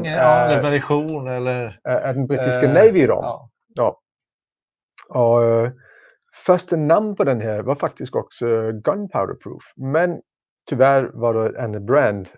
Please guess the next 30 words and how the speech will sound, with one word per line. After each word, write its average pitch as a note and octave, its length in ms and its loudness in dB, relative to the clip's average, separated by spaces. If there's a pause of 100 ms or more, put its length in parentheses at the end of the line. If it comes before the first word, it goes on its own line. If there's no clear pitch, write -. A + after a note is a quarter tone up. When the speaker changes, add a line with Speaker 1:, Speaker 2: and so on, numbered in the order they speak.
Speaker 1:
eh, G#2 400 -2
som G#2+ 200 -12
har G#2+ 280 0
ett G#2+ 100 -8
namn G2 440 -8 (120)
eller G2 260 -6 (100)
produkt G#2 280 -4 (720)
som A2 160 -12
Speaker 2:
Som - 20 -10
Speaker 1:
heter C3 280 -4
Speaker 2:
använder, G#2 120 -2
Speaker 1:
Gunpowder G#2 380 -4
Speaker 2:
ja. - 80 -12
Speaker 1:
Proof. - 200 -12
Så C3+ 120 -4
Speaker 2:
Precis. A2 120 -4
Speaker 1:
de C#3+ 180 2
fick D#3 160 0
inte, B2+ 360 0
eh, A#2+ 400 2 (120)
skriva A#2 300 -4
det B2 80 -2
på, A2 360 -2
på A2 100 2
etiketten. - 480 -8 (520)
Och - 140 -4
sen C#3+ 280 6
så D3 100 -2
pratade, A2 480 0 (200)
ehm, G#2+ 520 -2